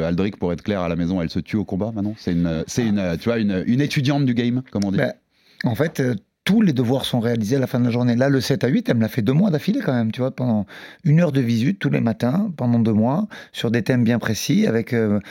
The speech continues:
Speaker 2: en plus, moi, je, qui lui cassais l'épée derrière, « Qu'est-ce que t'as retenu ? Et s'il met la main là, qu'est-ce que tu fais ? Ben, parle-moi de ça. » Et c'était un truc, euh, qu'elle a intégré. Et même après ça, je veux dire, elle rentre à la maison, les devoirs, ils sont tous faits. Que ce soit la récup active, les étirements,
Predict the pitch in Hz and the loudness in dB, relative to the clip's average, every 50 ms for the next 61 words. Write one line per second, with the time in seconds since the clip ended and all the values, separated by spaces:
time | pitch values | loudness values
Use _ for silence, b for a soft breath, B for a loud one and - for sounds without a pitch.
0 | B B B 113 110 101 127 131 107 104 120 123 123 110 98 - - - 113 107 | B B B -4 -2 0 0 -2 -2 0 0 0 0 0 -2 -4 -6 -2 0 0
1 | 101 - 117 - - 123 110 - 117 107 110 110 123 143 - - 123 - - 117 | 0 0 -2 -2 -2 -2 -2 0 0 0 0 0 0 0 0 -2 -2 0 0 0
2 | 113 113 98 - 127 147 190 143 127 - - 143 123 107 117 117 113 110 113 113 | 0 0 -2 -2 0 0 2 0 0 -2 -2 -4 -2 0 2 2 2 2 2 2
3 | 117 120 120 - 139 113 - - 104 - 135 151 151 131 120 123 - - 135 131 | 0 0 0 -2 -4 -6 -6 -8 -6 -4 -2 0 0 0 -2 -4 -4 -4 -2 0
4 | 117 113 110 - - 143 160 - B B B B B B B B B B 120 123 | 0 0 0 0 -2 -2 -4 -4 B B B B B B B B B B 0 0
5 | 123 117 98 - 113 101 123 120 113 107 - 135 170 175 - 131 120 101 - 117 | 2 0 0 -2 -2 0 0 0 0 0 0 -2 -2 -2 -2 -2 -2 0 0 0
6 | 117 113 104 - 123 120 165 190 175 - B B B B B B 151 143 147 160 | 0 0 0 0 0 0 0 0 -2 -4 B B B B B B 2 4 4 4
7 | 156 151 - - - - - - 151 139 - - 185 175 135 123 117 123 117 - | 2 2 -2 -2 -2 -2 -2 0 0 0 2 2 2 2 2 0 0 -2 -2 -4
8 | - - 131 123 120 135 131 - 127 117 113 113 113 113 139 156 165 151 123 113 | -2 -2 0 2 2 0 0 0 0 0 2 2 2 2 2 2 2 2 2 2
9 | 120 104 123 139 143 127 - 117 113 98 - 127 - - - 117 117 - b b | 0 0 0 0 0 0 0 0 -2 -2 -2 -6 -6 -6 -6 -6 -8 -8 b b
10 | b b - - - 131 123 120 113 113 117 - - - 120 113 - - - 131 | b b -8 -2 0 0 2 2 2 0 -2 -2 -4 -4 -4 -4 -4 -2 -2 -2
11 | 120 123 123 120 104 117 110 - 123 101 98 113 117 120 120 113 | 0 0 0 0 0 0 0 -2 -2 0 2 2 2 2 0 -2